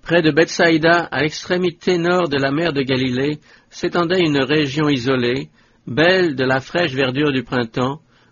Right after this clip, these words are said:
où Jésus et les disciples pouvaient trouver une retraite bienvenue. Ils traversèrent le lac sur leur bateau, se dirigeant vers ce lieu.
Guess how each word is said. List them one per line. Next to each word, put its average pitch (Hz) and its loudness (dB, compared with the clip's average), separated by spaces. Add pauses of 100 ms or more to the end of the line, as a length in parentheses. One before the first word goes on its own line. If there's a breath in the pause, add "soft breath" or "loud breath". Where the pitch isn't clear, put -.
(100)
où 135 0
Jésus 165 2
et 139 0
les 147 2
disciples 139 -2
pouvaient 135 0
trouver 151 -2
une 127 0
retraite 143 -2
bienvenue. 123 -4 (1200 soft breath)
Ils 123 -8
traversèrent 185 -2
le 156 4
lac 160 2
sur - -2
leur 127 0
bateau, 147 0 (320 soft breath)
se - -6
dirigeant 151 0
vers 139 -2
ce - -2
lieu. 101 -2